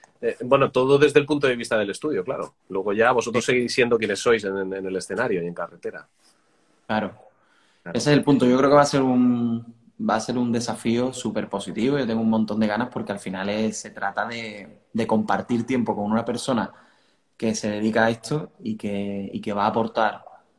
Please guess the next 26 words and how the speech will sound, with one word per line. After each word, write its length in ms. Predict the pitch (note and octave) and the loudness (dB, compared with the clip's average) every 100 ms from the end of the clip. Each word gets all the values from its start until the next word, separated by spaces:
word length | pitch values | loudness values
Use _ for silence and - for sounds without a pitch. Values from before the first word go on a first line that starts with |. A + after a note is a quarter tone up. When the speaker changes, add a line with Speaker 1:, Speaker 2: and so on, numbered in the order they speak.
| _ - | _ -14
Speaker 2:
eh, 420 | G#2 G#2 G2+ G#2 | -12 -10 -10 -6
mucho 340 | G#2+ A2 - | -4 -4 -4
positivo, 480 | - G#2 G2 G2+ F#2 | -10 -10 -6 -6 -6
¿no? 160 | A#2 B2 | -8 -8
al, 360 | A2 G#2 G#2 _ _ - | -8 -10 -14 _ _ -8
al 160 | G#2+ | -4
nuevo 180 | G#2+ A2 | 0 0
proyecto. 460 | A2 A2 G#2+ - - _ _ _ _ _ - | 0 -2 -4 -8 -18 _ _ _ _ _ 0
Y 100 | B2 | 4
bueno, 240 | B2 B2+ | 6 6
Speaker 1:
<laughs> 420 | A#2 D3+ - - B2 | 4 4 0 -4 0
Speaker 2:
deseandito, 240 | B2 - | 0 0
deseandito 500 | E3 D3+ A2 A#2 B2+ | 0 2 4 4 2
saber 600 | A#2+ A#2+ B2 D3 - - - | 0 4 4 2 -6 -16 -8
que 120 | A2+ | -6
se 180 | - G2+ | -4 -2
pueda 360 | A#2 A#2 A#2 A2 | 2 4 4 2
salir 300 | A2 G#2+ G#2+ | -2 -2 -2
a 80 | |
presentar, 500 | G#2 G2+ G2 F#2+ F#2+ - | -4 -6 -6 -6 -8 -10
porque 220 | - G2 | -20 -18
al 60 | |
final 300 | - F#2+ F#2+ | -12 -10 -8
se 120 | - - | -10 -6
trata 300 | A2 A2 G#2+ | -6 -4 -8
de, 400 | G#2 G2+ G2+ | -10 -14 -14